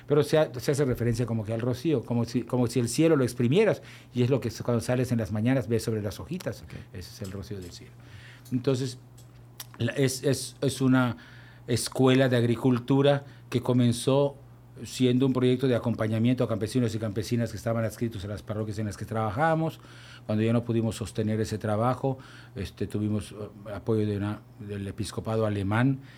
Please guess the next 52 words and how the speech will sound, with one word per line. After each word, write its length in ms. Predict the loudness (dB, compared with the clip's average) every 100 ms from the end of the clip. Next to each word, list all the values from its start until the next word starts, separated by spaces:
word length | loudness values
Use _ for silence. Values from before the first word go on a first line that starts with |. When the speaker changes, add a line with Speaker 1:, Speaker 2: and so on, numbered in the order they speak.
| -18
Speaker 1:
que 120 | -6 -4
le 80 |
gustó 280 | -4 -2 0
lo 120 | 0
que 100 | -2
hacíamos, 560 | -6 -4 -2 0 -2 -4 -16 -4
pero 160 | 0 2
decidió 360 | 0 0 0 0
que 100 | -2
tenía 240 | -2 -2
que 100 | -2
ser 160 | -2 -2
una 140 | -2
cosa 220 | -4 -4
más 180 | -4 -2
formal. 540 | -2 4 4 4 2 -4 -20 -20 -20 -20 -20 -10
Pues 120 | -6
son 120 | -2
alemanes, 420 | -2 -2 -2 -4 -6
¿verdad? 200 | -10 -10 -14 -14 -4
Entonces, 320 | 0 0 0
que 100 | 0
no, 140 | 0 0
que 80 |
tenía 240 | 0 2 2
que 80 | 4
ser 100 | 4
una 140 | 2
escuela. 500 | 2 4 4 2 -4 -4
Entonces, 480 | 0 2 2 -4 -6 -14 0
dio 120 | 2
el 60 | 2
dinero 360 | 0 0 0
para 120 | -2
la 120 | -4 -4
construcción 680 | -4 -2 -2 2 4 4
y 60 | 0
se 160 | 0 -2
hizo 140 | -2
entonces 200 | -6 -2
una 120 | -4
escuela. 380 | -2 -4 -4 -6 -12 -16 -16 -6
Y 100 | -2
tuvimos 400 | 2 2 0 -2
un 80 | 0
internado 600 | 0 2 2 4 4 4
durante 280 | 2 0 -2
doce 300 | -4 -2 -4
años, 260 | -4 -6
donde 180 | -8 -8
los 140 | -8 -8
campesinos 600 | -8 -4 -2 -2 -4